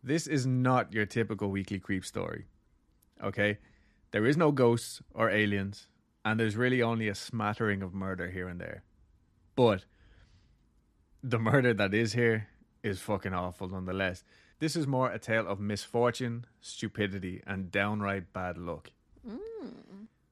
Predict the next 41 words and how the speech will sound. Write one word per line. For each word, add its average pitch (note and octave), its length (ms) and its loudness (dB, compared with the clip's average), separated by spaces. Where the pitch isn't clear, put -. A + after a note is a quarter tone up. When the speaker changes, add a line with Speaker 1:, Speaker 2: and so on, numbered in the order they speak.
Speaker 1:
So A2 140 -14
today B2 340 4
we C#3 160 6
are A#2+ 80 4
taking C3 340 -2
a A2+ 60 -2
trip - 320 -6
back A#2+ 220 0
in A#2 100 -4
time A2+ 360 0
to A2 80 -8
December G#2 680 0
nineteen G#2 420 -2
twenty-seven, G2 760 -4
to A2 120 -4
a - 20 2
little E3 240 4
old D3+ 240 6
place C3 360 0
known A#2 260 0
as F#2 180 -6
Wichita G#2+ 600 -4
Falls. G2 680 -4
That's G2+ 220 -4
in F#2+ 80 -6
Texas. - 480 -8
I A#2+ 80 0
don't D3 180 4
actually B2+ 220 2
know A2+ 140 2
how G2 140 -2
big F#2 200 -4
or F#2 60 -4
small F2+ 320 -10
it F2 160 -14
was F#2 280 -4
back - 260 -4
<laughs> - 140 -2
then, D#3 120 6
but D3 400 6
anyway. A2 380 0